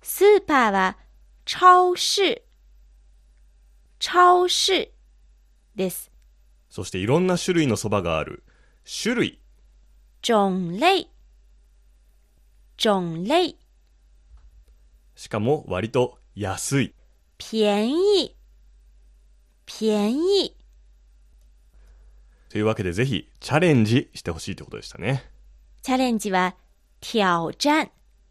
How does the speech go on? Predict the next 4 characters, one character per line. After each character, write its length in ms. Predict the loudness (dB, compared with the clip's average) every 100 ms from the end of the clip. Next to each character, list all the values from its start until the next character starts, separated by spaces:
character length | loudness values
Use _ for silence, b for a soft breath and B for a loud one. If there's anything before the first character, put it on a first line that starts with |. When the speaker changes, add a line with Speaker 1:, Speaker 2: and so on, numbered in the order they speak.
| _ _ _ _ _ _ _ -20 -20 _ _ -10
Speaker 1:
挑 440 | 0 2 2 -2 -2
战 320 | 0 0 -2 _ _ _ _ _ -20 _ -20 _ _ _ _ _ _
で 120 | -8 -8
す。 200 | -8